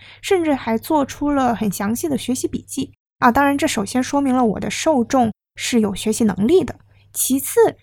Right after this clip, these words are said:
也说明了我的声音，啊，是具备这种能让人听完听懂的能力。这也是在作证我能做好播客这件事。最后一个我能的原因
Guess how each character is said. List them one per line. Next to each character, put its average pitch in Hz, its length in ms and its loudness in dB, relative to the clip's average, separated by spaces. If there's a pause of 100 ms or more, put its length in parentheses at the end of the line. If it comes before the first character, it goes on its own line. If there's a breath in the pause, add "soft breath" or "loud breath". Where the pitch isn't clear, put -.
(120)
也 220 140 2
说 285 260 2
明 226 220 2
了 214 240 2
我 190 180 0
的 190 100 -8
声 233 240 0
音， 247 240 2 (200 loud breath)
啊， - 260 -4
是 240 180 0
具 - 280 0
备 233 180 2
这 226 160 2
种 202 300 0
能 208 120 4
让 226 160 2
人 214 200 2
听 339 400 -6
完 226 320 -2
听 403 260 -4
懂 - 220 -2
的 208 100 -2
能 311 240 -2
力。 - 140 -6 (240 soft breath)
这 427 160 8
也 - 120 0
是 254 200 -2
在 269 180 0
作 349 240 2
证 254 260 0 (140)
我 202 380 0
能 196 420 2 (540)
做 302 180 6
好 180 540 -4 (180)
播 254 160 6
客 285 220 4
这 - 120 -4
件 - 200 -6
事。 - 200 -6 (720)
最 - 220 4
后 466 140 10
一 226 160 4
个 226 280 4
我 202 280 0
能 190 340 0
的 214 100 4
原 190 280 -2
因 202 200 0